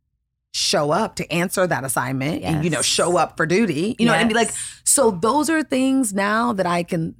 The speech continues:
Speaker 1: say mean a lot more than, than being on, being on a list.
Speaker 2: Right. Yeah. A-, accomplishing something younger doesn't make it more valuable
Speaker 1: No.
Speaker 2: than later on in life.
Speaker 1: No, I think,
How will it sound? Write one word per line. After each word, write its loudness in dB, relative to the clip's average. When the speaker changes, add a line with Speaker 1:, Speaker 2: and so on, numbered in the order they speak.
Speaker 1:
say 0
mean 2
a 4
lot 0
more 2
than, -2
than -2
being 2
on, 0
being 2
on 0
a 2
list. -4
Speaker 2:
Right. -10
Yeah. 0
A-, -2
accomplishing 0
something -2
younger 0
doesn't -6
make -2
it -4
more 0
valuable -4
Speaker 1:
No. 0
Speaker 2:
than 2
later 0
on -2
in -6
life. -6
Speaker 1:
No, 0
I 0
think, -2